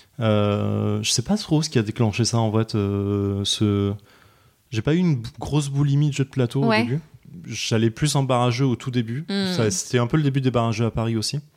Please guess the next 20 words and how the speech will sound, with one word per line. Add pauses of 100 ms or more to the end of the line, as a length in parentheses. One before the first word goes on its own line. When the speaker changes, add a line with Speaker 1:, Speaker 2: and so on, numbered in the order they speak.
(580)
Speaker 1:
Et
du
coup,
euh, (100)
on
y
allait
pour
jouer
et
ainsi
de
suite,
mais
j'avais
pas
trop
cette
boulimie
d'achat.